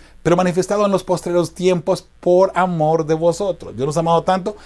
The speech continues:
que envió a su Hijo, ¿verdad?, para salvarnos. Veintiuno, "y mediante el cual creéis en Dios,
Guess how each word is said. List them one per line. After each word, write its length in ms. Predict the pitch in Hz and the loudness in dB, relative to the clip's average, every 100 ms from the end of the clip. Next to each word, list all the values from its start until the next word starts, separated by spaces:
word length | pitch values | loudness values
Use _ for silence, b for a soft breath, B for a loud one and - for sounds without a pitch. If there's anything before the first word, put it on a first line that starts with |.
| B | B
que 80 | - | -2
envió 220 | 117 139 | 0 2
a 20 | |
su 140 | 147 147 | 0 -2
Hijo, 180 | 120 107 | -2 -2
¿verdad?, 180 | 117 | -2
para 160 | 117 110 | -2 -4
salvarnos. 580 | 107 101 98 80 - - B B - | -4 -4 -6 -6 -14 -20 B B -10
Veintiuno, 460 | 107 113 185 196 - - - | -6 0 2 2 -2 -14 -4
"y 100 | 135 | 0
mediante 300 | 143 143 135 | 2 2 0
el 80 | 127 | 0
cual 240 | 156 156 | 0 0
creéis 480 | 147 139 156 185 190 | -2 0 0 0 -2
en 160 | 196 | -4
Dios, 460 | 156 139 160 - - | 0 2 0 -4 -16